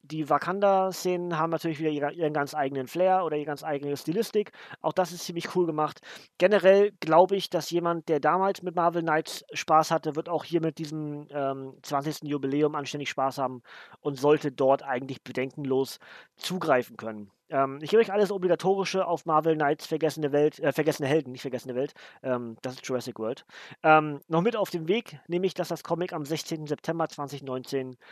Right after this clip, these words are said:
als Softcover mit hundertvierundsechzig Seiten erschienen ist. Ich glaube, es gibt auch ein Hardcover. Ich bin nicht ganz sicher, ich hab gestern geguckt, hab's aber jetzt leider wieder vergessen. Aber ich glaube, ich hab ein Hardcover gesehen. Ähm, wenn es das nicht gibt, vergesst einfach, dass ich das gerade gesagt hab. Autor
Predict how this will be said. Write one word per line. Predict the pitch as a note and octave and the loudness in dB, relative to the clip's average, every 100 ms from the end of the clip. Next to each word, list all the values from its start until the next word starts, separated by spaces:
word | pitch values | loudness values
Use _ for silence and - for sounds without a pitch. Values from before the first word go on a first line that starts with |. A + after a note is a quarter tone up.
| - - _ - | -20 -20 _ -4
als | B2 - | -4 -4
Softcover | - F#3 - - D#3+ | -6 -6 -4 -4 -2
mit | D3+ | -2
hundertvierundsechzig | D#3 D#3+ - A3 G3+ F#3+ E3+ | -4 -4 -2 -4 -2 -4 -2
Seiten | E3+ E3 E3 | 0 0 0
erschienen | C#3+ - G#3+ | -10 -8 -10
ist. | A3+ - | -14 -16
Ich | - - | -18 -8
glaube, | C3+ C#3+ B3 C4 | 2 4 4 2
es | C4 | -2
gibt | - A3+ | -4 -10
auch | G#3 | -8
ein | F#3+ | -2
Hardcover. | G#3 - A3+ A#3 C4+ _ _ - | -2 0 -2 -2 -8 _ _ -18
Ich | - _ _ _ - | -18 _ _ _ -2
bin | G#3 A3+ | -2 -2
nicht | G#3 | -6
ganz | G#3+ G3 | -6 -4
sicher, | F3+ | -6
ich | |
hab | F3 | -6
gestern | - - A3 | -4 -2 0
geguckt, | F3+ - F#3 | -2 -6 -8
hab's | - | -4
aber | E3+ | -2
jetzt | D#3+ | 0
leider | E3 D#3+ | 0 0
wieder | D#3 D3 | 0 -2
vergessen. | D3 C#3+ B2+ | -2 -6 -6
Aber | C3 | -10
ich | - | -6
glaube, | D3+ G3+ | -2 -2
ich | G3 | -2
hab | F3+ | -6
ein | D3+ | -4
Hardcover | - B2 A#2 | -4 -4 -6
gesehen. | A2+ A2+ A2 - - - - | -6 -8 -10 -14 -20 -18 -2
Ähm, | D3 C#3+ C#3+ C3+ | 2 2 0 -2
wenn | D#3 | -2
es | D#3 | 0
das | D#3 | -2
nicht | F3+ - | -4 -6
gibt, | F3+ | -4
vergesst | D#3+ D#3 D3 | -2 -2 -2
einfach, | C#3+ | -4
dass | C3+ C3 | -4 -8
ich | |
das | C3 | -10
gerade | C#3 | -10
gesagt | B2 A#2 A2+ | -8 -8 -8
hab. | G#2+ _ _ _ _ _ - - | -10 _ _ _ _ _ -12 2
Autor | D3+ F3 G#3+ | 4 4 2